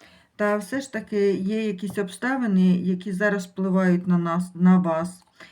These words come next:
І це обмежує ваші дії. Гарна організація,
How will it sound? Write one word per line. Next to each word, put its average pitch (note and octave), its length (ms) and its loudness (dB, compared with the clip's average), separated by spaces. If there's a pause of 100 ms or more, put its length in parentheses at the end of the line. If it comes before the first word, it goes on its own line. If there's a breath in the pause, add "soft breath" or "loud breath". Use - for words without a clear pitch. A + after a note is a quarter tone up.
(160 loud breath)
І F#3+ 120 -2
це A#3+ 300 -2
обмежує G#3+ 760 0
ваші F3+ 380 -2
дії. F3 460 -8 (340 loud breath)
Гарна A3 440 0
організація, G3 1000 -2